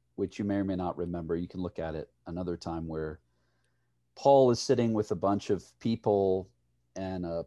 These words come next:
prophetic guy, a prophet, comes up and says, "In the same way that, you know, my hands are bound by this belt, the owner of this belt will be bound and taken to Jerusalem."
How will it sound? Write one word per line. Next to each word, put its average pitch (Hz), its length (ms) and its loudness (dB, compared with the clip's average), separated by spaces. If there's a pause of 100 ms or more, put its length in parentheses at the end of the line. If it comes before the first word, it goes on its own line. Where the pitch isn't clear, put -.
(100)
prophetic 98 580 0
guy, 90 400 2
a 85 80 -2
prophet, - 540 -2
comes 92 320 -6
up 87 300 -4
and 87 100 -8
says, 87 260 -8
"In 95 140 -4
the 95 80 -4
same 98 380 -2
way 90 640 -2 (1200)
that, 82 360 -8 (340)
you 98 80 -8
know, 95 80 -6
my 98 160 -2
hands 107 340 -4
are 98 60 -2
bound 92 600 -4
by 85 140 -4
this 87 180 -10
belt, 85 520 -6 (580)
the 95 140 -2
owner 95 240 0
of 80 100 -6
this 92 160 -8
belt 85 260 -2
will 82 80 -8
be 85 120 -8
bound 85 340 -6
and 78 120 -10
taken 80 320 -10
to - 80 -20
Jerusalem." - 600 -12